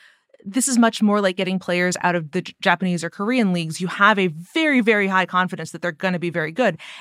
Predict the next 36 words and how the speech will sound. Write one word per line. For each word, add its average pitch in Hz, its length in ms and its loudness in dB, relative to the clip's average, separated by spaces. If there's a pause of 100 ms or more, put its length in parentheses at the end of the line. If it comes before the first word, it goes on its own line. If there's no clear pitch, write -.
(140)
And 254 120 6
it's 254 160 0
an 254 80 4
open 247 180 0
market. 254 320 0
And 180 120 -4
so, 202 460 2 (340)
you 240 100 0
know, 208 140 2
the 165 240 -2
question 208 920 0 (320)
in 190 520 0 (120)
baseball 208 400 2
terms 170 380 -4
becomes 170 380 -4
how 175 240 2
much, 196 260 0 (160)
who 262 220 0
is 240 220 0
the 208 100 -2
team 214 380 2
that 190 120 0
needs 180 360 0
this 180 160 -2
player 185 280 0
the 190 80 0
most 302 240 2
and 220 80 -6
how 208 160 0
much 208 160 -2
money 185 200 -4
are 180 40 -6
they 175 120 -6
willing 165 260 -4
to 175 60 -8
spend? 208 380 -2